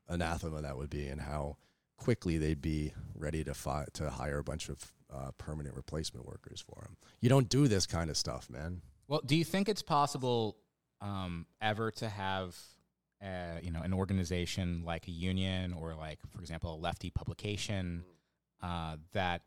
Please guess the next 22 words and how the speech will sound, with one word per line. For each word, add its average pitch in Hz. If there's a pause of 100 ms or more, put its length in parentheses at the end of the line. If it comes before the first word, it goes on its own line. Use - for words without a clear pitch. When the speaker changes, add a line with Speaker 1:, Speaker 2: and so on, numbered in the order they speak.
Speaker 2:
is 110
able 101
to 104
reach 104
some 107
sort 110
of 107 (960)
peace 117
with 120
the 117
workers? 120
Like, 120
so 131
often 127
we 110
talk 104
about, 98 (800)
um, 92
when 110
someone 101
like, 90
uh, 80